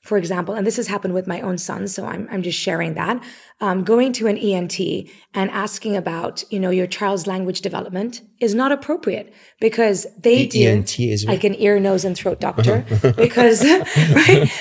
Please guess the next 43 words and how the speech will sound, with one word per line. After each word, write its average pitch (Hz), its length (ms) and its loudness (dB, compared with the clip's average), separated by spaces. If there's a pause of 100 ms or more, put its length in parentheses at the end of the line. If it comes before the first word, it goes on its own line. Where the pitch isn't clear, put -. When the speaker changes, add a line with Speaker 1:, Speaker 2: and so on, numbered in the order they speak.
Speaker 1:
Because 294 240 6
I've 392 100 6
had 359 160 2
to 349 80 6
deal 302 240 4
with 320 80 2
this 254 160 2
with 254 140 -2
my 233 160 2
own 240 180 2
son, 202 320 4
and, 190 220 -2
and 247 160 0
the 220 120 2
most 220 180 -2
believable 247 460 2
source - 500 -2
is 226 140 -6
a 254 60 -6
speech 269 300 -8
and 254 80 -6
language 254 280 -6
pathologist. 285 640 -8 (140)
Speaker 2:
Mm. 208 140 -20
Speaker 1:
So 240 120 0
go 254 220 2
to 294 140 -8
them 269 240 -2
when 190 120 -4
you're 190 120 -2
concerned 190 420 -4
about - 320 -6
your 190 80 -2
child's 180 420 -8
language 170 360 -8
development, 185 520 -10
right? 214 280 -2 (360)
And 220 120 -2
also 277 240 0
a 226 100 -2
lot 233 80 2
of 254 100 -2
times, 196 580 -4